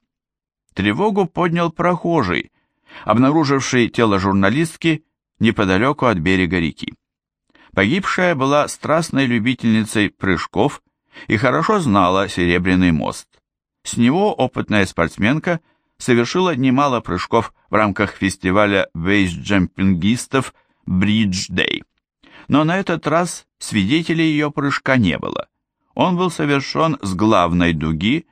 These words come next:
которую обычно используют любители этого вида спорта.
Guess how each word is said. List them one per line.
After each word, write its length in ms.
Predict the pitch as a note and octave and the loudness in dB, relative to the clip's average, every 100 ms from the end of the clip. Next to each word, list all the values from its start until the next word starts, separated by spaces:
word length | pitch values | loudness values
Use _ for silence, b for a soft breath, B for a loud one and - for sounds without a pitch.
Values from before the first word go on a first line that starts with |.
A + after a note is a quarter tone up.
| _ _ - | _ _ -4
которую 460 | G2 C3+ B2 G#2 | -2 0 0 0
обычно 400 | G2+ C#3 - G2 | 0 -4 -2 0
используют 720 | F2 - G#2+ G2+ G#2+ G#2 - - | -2 0 0 2 2 0 -2 -2
любители 580 | F#2 E2+ F#2 F2+ F#2 F2 | 0 2 0 0 0 2
этого 400 | F2 F2+ E2+ E2 | 0 0 0 0
вида 280 | F2 D#2+ | 0 -2
спорта. 580 | D#2+ - C2+ G1+ - - | -4 -4 -4 -4 -8 -10